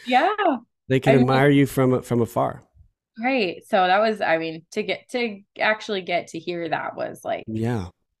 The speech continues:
Speaker 1: so cool. And so, so that re-inspired me for everything, you know? So it's, and, you know, we've, I've gotten that with, like, shows that I've been in as well, of, like,
Speaker 2: Yeah.
Speaker 1: I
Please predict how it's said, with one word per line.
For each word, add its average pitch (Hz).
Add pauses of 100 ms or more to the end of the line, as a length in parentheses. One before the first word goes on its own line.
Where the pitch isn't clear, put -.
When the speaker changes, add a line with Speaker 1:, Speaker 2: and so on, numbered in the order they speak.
(140)
Speaker 1:
so 151
cool. -
And -
so, 156 (100)
so 185 (480)
that 190
re-inspired 180
me 175
for 151
everything, 160
you 175
know? 156
So 165 (640)
it's, -
and, 220
you 247
know, 233
we've, 254
I've 240
gotten 247
that 226
with, 190 (300)
like, 170 (100)
shows 180
that 175
I've 175
been 170
in 170
as 151
well, 156
of, -
like, 95
Speaker 2:
Yeah. -
Speaker 1:
I -